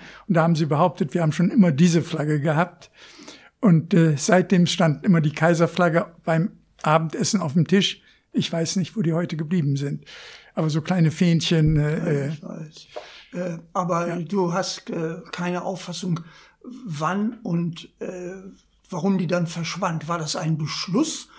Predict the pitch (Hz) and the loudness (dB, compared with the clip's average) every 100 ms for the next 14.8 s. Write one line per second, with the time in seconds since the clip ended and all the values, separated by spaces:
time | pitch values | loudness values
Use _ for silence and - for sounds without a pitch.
0 | - - 190 175 190 180 185 185 185 160 | -4 0 2 2 -2 -4 -2 -2 -2 -4
1 | 160 - 147 - 160 - - 180 165 185 | -4 -6 -8 -8 -10 -10 0 2 2 -2
2 | - 175 175 214 160 180 160 175 185 170 | 0 0 2 2 4 4 4 4 6 6
3 | 170 185 180 170 165 170 208 170 165 165 | 4 2 2 2 4 4 4 2 2 0
4 | 151 196 165 180 156 180 147 151 175 170 | -2 -2 -2 0 0 0 0 2 2 2
5 | 151 156 143 160 135 165 160 175 165 165 | 0 0 0 -2 0 -2 -2 -4 -4 -6
6 | - 196 180 175 - 196 180 160 185 - | -6 -4 0 -2 -2 -2 0 0 -2 -2
7 | 185 156 185 170 - - - - - _ | 0 0 2 0 -2 -20 -20 -20 -20 _
8 | 175 165 175 170 - 175 160 170 156 156 | 0 0 0 -4 -2 -4 -2 0 2 0
9 | 151 147 - _ _ _ _ _ _ 208 | 0 -4 -10 _ _ _ _ _ _ -2
10 | 180 143 127 - 170 160 165 - _ 226 | 0 0 -2 -2 -2 -2 -6 -8 _ -2
11 | - 180 139 175 180 170 156 151 - - | 2 2 4 6 6 6 4 0 -6 -20
12 | - _ _ 226 - - 196 151 151 160 | -20 _ _ -10 -8 -6 -2 -2 -2 0
13 | 156 165 165 - 156 156 147 - - 165 | 0 0 -2 -2 -2 -2 -2 -4 0 4
14 | 175 175 175 - 170 151 143 | 2 2 -4 0 2 2 2